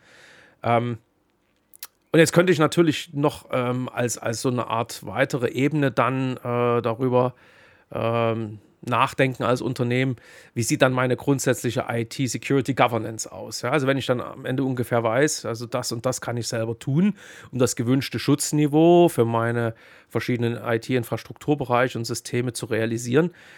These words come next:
da muss ich mir natürlich dann zumindestens für das, was eben in der Eigenverantwortung liegt, überlegen, wer soll das dann konkret tun? Also ich brauche sowas wie eine Governance, ich brauche Rollen und Verantwortlichkeiten, ich brauche... Ähm,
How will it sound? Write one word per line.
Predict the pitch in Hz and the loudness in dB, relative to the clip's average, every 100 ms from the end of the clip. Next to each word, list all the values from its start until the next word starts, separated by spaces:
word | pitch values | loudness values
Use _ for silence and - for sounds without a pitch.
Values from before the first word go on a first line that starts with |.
| - - | -12 -4
da | |
muss | 113 127 | 0 0
ich | 127 | 0
mir | 135 | 0
natürlich | 135 - 135 123 | -2 0 -4 0
dann | 123 131 123 | 0 0 -2
zumindestens | - 120 123 117 113 | -2 0 0 -2 -4
für | 107 | -2
das, | 107 127 - | 0 0 -2
was | 113 | -2
eben | 120 113 120 107 | -2 -4 -4 -6
in | 110 | -2
der | 107 101 | -2 -2
Eigenverantwortung | 104 120 127 - 123 - 135 139 | -2 -4 -4 -4 -6 -6 -6 -4
liegt, | 135 156 - | -4 -4 -6
überlegen, | 123 113 107 107 139 170 _ _ _ _ _ _ _ - | -2 0 0 -2 -4 -6 _ _ _ _ _ _ _ -12
wer | 113 117 117 | 2 2 2
soll | 117 110 | -2 -2
das | 117 - | -2 -4
dann | 113 | -8
konkret | 113 120 - 139 143 | -8 -10 -4 -2 -2
tun? | - 202 131 90 _ _ _ _ _ _ _ _ - | 2 4 4 0 _ _ _ _ _ _ _ _ -6
Also | 117 127 113 | -2 -2 -4
ich | - | -8
brauche | 101 - | -10 -6
sowas | 113 117 - | -2 -2 -2
wie | 95 | -4
eine | 110 | -4
Governance, | 113 120 135 110 104 104 90 | 0 4 4 2 -2 -6 -8
ich | - | -8
brauche | - 101 - - | -8 -6 -8 -4
Rollen | 107 120 | 0 0
und | 123 | 0
Verantwortlichkeiten, | - - 135 - 127 113 - 107 110 - 110 | -2 -4 -2 -2 -2 -4 -6 -6 -6 -8 -14
ich | - | -14
brauche... | - 107 113 113 - - - - _ _ - | -12 -4 -4 -4 -14 -20 -20 -20 _ _ -4
Ähm, | 110 113 113 113 | -2 -2 -4 -8